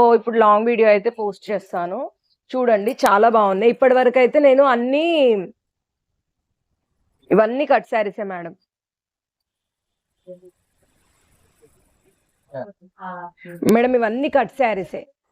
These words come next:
త్రీ ఫిఫ్టీ ఫ్రీ షిప్పింగ్. నేను ఇవన్నీ, ఆ, పళ్ళు ఎలా ఉంది, బ్లౌజ్ ఎలా ఉంది, కొన్నిటికి పళ్ళు రన్నింగ్ వచ్చింది, కొన్నిటికేమో పళ్ళు మనం నార్మల్గా చ-, ఎలా ఉంటుందో అలా అయితే వచ్చింది.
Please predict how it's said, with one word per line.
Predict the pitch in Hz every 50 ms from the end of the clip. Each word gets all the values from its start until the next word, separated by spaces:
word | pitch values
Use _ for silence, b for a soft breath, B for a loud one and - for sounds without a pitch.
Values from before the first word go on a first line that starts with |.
| _ _
త్రీ | - 285 311 302 262
ఫిఫ్టీ | 262 - _ - 381 359
ఫ్రీ | 392 302 214 -
షిప్పింగ్. | 226 170 - - 196 185 - - _ _ _ _ - _ _ 302 302 480 466 _ 466 453 381 359 359 359 381 370 _ _ _ _ _ _ _ _ _ _ _ _ _ -
నేను | 247 247 262 277
ఇవన్నీ, | 269 254 233 240 262 285 302 320 339 339 294 - _ _ _ _ -
ఆ, | 226 247 240 240 240 240 240 240 240 233 - -
పళ్ళు | 262 247 254 262 294 277
ఎలా | 269 262 254 247 247
ఉంది, | 247 247 240 214 254 254 214
బ్లౌజ్ | 233 233 220 240 233 254 247
ఎలా | 233 233 233 233
ఉంది, | 233 233 226 240 226 -
కొన్నిటికి | 254 247 254 247 208 285 - 311 - - _ _ _ 254
పళ్ళు | 240 240 240 254 277 302 330 330 294 - b b b b b b _ - 240
రన్నింగ్ | 254 240 254 269 294 294 269
వచ్చింది, | 240 - - 240 233 226 254 277 -
కొన్నిటికేమో | 277 254 254 254 247 - 285 - 269 269 262 269 285 311 311 -
పళ్ళు | 254 233 240 247 277 302 302 285 269 254
మనం | 254 254 247 247 240
నార్మల్గా | 233 226 226 226 254 262 262 262 277 269 269 269 247 - - _ _ _ _ -
చ-, | - 254 247 240 240 233
ఎలా | 233 247 254 254
ఉంటుందో | 247 247 214 254 247 254 277 277
అలా | 254 233 226 220
అయితే | 220 208 226 262 247
వచ్చింది. | 220 - - 254 240 220 220 247 311